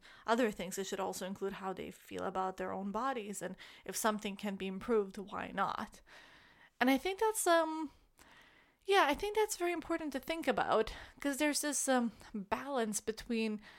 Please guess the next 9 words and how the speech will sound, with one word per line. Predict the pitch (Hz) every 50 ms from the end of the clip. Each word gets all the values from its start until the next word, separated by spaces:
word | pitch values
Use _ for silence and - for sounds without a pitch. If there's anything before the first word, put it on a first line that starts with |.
| - - - - - - _ _ _ _ - - -
what | - - 226 202 196 220 254 269 277
is | 285 285 262 240 247
important | 240 214 202 - - 226 240 240 240 233 -
for | - 208
the | 190 196 190
person, | - - 202 208 - - 202 202
what | 202 214 214
i-, | 233 220 214 -
what, | - 226 247 247